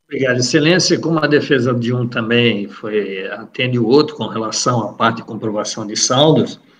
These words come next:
acabam ficando iguais. Então, pelo conhecimento do presente recu-, dos presentes recursos, por serem próprios e tempestivos, e no mérito, dar desprovimento parcial,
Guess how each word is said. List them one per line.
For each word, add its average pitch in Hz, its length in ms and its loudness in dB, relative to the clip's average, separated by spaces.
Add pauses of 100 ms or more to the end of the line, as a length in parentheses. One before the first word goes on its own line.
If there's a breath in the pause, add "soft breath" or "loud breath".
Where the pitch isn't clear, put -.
(400 soft breath)
acabam 131 400 4
ficando 123 400 0
iguais. 139 720 4 (560)
Então, 135 380 2
pelo 143 180 6
conhecimento 131 640 -2
do 117 60 -2
presente 117 340 0
recu-, 135 380 0
dos 123 200 -2
presentes 117 380 -2
recursos, 139 480 0
por - 400 -10
serem 110 300 -2
próprios 117 420 0
e - 20 -8
tempestivos, 139 600 0
e 180 60 4
no 208 140 4
mérito, 185 420 4
dar 139 280 4
desprovimento 156 800 2
parcial, 123 760 0